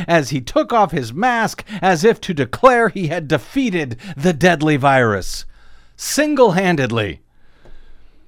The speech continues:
Well, he hasn't. A closer look at that video reveals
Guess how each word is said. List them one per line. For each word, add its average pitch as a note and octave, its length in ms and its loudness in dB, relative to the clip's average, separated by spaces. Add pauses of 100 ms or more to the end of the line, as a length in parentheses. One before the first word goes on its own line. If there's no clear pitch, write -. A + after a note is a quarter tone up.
(340)
Well, F3+ 200 2
he F3 160 2
hasn't. C#3 520 -2 (220)
A G#2 80 -8
closer F#3 440 0
look C3+ 260 -2
at C3 180 -2
that A#2+ 180 -4
video A#2 360 -2
reveals B2+ 680 -2